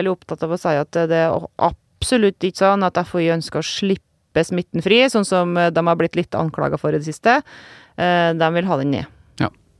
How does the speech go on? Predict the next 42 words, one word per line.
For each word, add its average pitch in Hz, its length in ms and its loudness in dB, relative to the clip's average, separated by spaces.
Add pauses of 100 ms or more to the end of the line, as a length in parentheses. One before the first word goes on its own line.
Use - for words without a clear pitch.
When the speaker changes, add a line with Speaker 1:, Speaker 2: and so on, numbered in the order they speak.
Speaker 2:
Og 185 320 4
Camilla 156 320 2
Stoltenberg 143 400 0
kommer 143 400 2
altså 143 420 -2
til, 151 380 0
eh, 143 880 -2
Giæver 135 240 4
og 151 80 4
gjengen 143 240 4
i 156 80 2
bakgården, 151 500 2
eh, 147 380 0
i - 20 4
morgen 147 380 4
i, 143 320 2
eh, 143 460 -2
Torvald 135 280 2
Meyers 120 320 2
gate 127 300 -2 (400)
på 147 80 -4
Grünerløkka 127 420 0
for 147 140 -4
å - 20 -2
snakke 143 280 -2
mer 135 160 0
om 147 80 2
det. 190 180 0 (580)
Dit 165 420 0
kommer 151 320 2
også, 175 600 -2
eh, 147 360 -2
min 156 200 0
gamle 151 240 2
venn, 180 320 0
eh, 143 680 -2
tidligere 135 400 0
medprogramleder, 131 1200 0
komiker 131 640 0
og 123 340 -2
engasjert 127 600 0
samfunnsborger 113 720 2